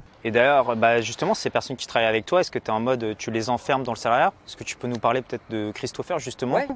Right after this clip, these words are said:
Speaker 2: bien sûr. Alors, euh, bah, ce qui est génial, c'est que du coup, mes prestataires, comme ils travaillent, euh, bah, avec moi, c'est que ils sont, ils travaillent pas seulement pour moi. Ce sont aussi des personnes que je vais accompagner dans la création de business. Par exemple, euh, bah, j'ai un de mes premiers prestataires qui était monteur,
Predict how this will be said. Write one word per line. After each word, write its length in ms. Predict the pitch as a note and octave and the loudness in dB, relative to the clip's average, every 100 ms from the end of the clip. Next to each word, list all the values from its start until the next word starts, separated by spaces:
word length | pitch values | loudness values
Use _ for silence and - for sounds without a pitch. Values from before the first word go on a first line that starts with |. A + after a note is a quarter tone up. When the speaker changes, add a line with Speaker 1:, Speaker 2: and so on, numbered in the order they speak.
| - | -6
Speaker 2:
bien 140 | C#3 C3+ | -4 0
sûr. 160 | C4+ - - - - | -2 -4 -14 -20 0
Alors, 280 | C3+ C#3+ C#3 | 4 6 8
euh, 200 | D3 C#3+ | 6 6
bah, 120 | C#3+ | 4
ce 80 | - | 4
qui 80 | F3 | 4
est 40 | |
génial, 240 | E3+ G#3 G#3+ | 4 4 4
c'est 160 | E3 | 2
que 100 | E3+ | 2
du 140 | D3+ D#3 | 0 0
coup, 140 | A#3 | 0
mes 120 | F#3 | 0
prestataires, 520 | - D3+ D#3 G3 G#3 | 0 0 2 2 0
comme 140 | - C#3+ | 0 0
ils 100 | C3+ | 0
travaillent, 420 | D#3+ D#3 E3 D3+ | 2 4 4 2
euh, 560 | C3 C3 B2+ B2 B2 B2 - - - | 2 2 0 0 -2 -6 -12 -20 -8
bah, 140 | C#3+ C#3+ | -4 -2
avec 180 | D#3 D3+ | -2 2
moi, 160 | G3+ | 2
c'est 160 | G#3 C#3 | 0 -2
que 260 | - C#3 C3+ - - - | 0 -2 -2 -8 -16 -10
ils 60 | |
sont, 140 | - F3 | -6 -6
ils 80 | D#3 | -2
travaillent 260 | - F3 F3+ | 2 4 4
pas 100 | G#3+ | 2
seulement 280 | F#3+ F3 | 0 0
pour 160 | D#3+ E3+ | 0 2
moi. 180 | D#3+ E3+ | 2 0
Ce 120 | - | -4
sont 140 | C3+ D3 | -4 -2
aussi 160 | - | 2
des 100 | D#3+ | 2
personnes 380 | D3 - F#3 G3 | 2 2 2 0
que 120 | D#3 | 0
je 120 | C3 B2+ | 0 2
vais 160 | C3+ D3+ | 0 0
accompagner 560 | - D#3+ D3 D3+ G3+ - - - | 0 2 2 2 -2 -4 -20 -8
dans 140 | B2+ C3+ | -2 0
la 100 | C3 | 0
création 340 | - D#3+ F3 | 0 -2 0
de 60 | D3+ | -2
business. 400 | D3 C3+ - - - | -2 -4 -6 -14 -14
Par 120 | A#2+ | -10
exemple, 400 | B2 D#3 E3 C#3 | -2 0 0 0
euh, 260 | C3 B2+ A#2+ | 0 0 -4
bah, 140 | B2+ | -4
j'ai 100 | D3 | -2
un 60 | D3+ | 0
de 60 | |
mes 80 | C#3+ | 0
premiers 240 | - D3 | 0 -2
prestataires 480 | D3 C#3+ C#3+ - G3+ | -2 -2 -2 -2 -2
qui 80 | D#3 | -2
était 120 | C#3+ | -2
monteur, 440 | C3 B2+ F#3 - | -2 0 0 -2